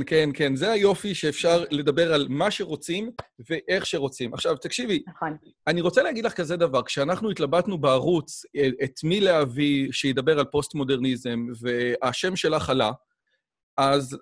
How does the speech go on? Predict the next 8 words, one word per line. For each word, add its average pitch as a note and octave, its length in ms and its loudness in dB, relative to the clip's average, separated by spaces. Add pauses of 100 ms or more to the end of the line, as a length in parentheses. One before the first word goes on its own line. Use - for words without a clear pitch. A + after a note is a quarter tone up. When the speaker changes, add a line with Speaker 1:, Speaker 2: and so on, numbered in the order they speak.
Speaker 1:
הטענות C3+ 1040 2
היו, B3+ 280 2 (680)
"אתה - 140 -4
בטוח F3+ 300 2
שאתה - 120 0
רוצה G#3 320 4
להביא F#3 640 4
דוסה F#3+ 580 4